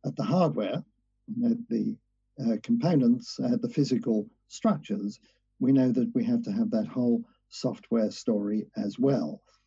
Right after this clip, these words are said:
And there's a sense in which the software floats above the hardware. We know that all software is instantiated in hardware.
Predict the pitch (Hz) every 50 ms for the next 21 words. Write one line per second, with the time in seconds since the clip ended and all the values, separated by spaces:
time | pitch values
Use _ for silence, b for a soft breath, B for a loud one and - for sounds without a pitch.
0 | _ _ _ _ _ - 143 135 156 151 151 156 151 - 240 240 226 214 - -
1 | 147 147 147 151 147 - - 147 143 - - 233 - - - 135 131 131 131 127
2 | 120 120 B B B B _ _ _ _ - - 180 170 156 151 - - - 147
3 | - 175 156 - - - 113 - 117 110 101 101 - 104 101 - - - - _
4 | _ - 120 135 139 147 180 208 208 170 131 - - _ _ - 160 160 160 143
5 | - - - 151 123 - - 139 123 120 120 113 131 127 113 - - - - 160
6 | 170 175 147 - - 107 98 - - - - - - - _ _ _ _ _ _
7 | _ _ _ _ _ - 247 233 - 190 - 208 90 90 - - - - - -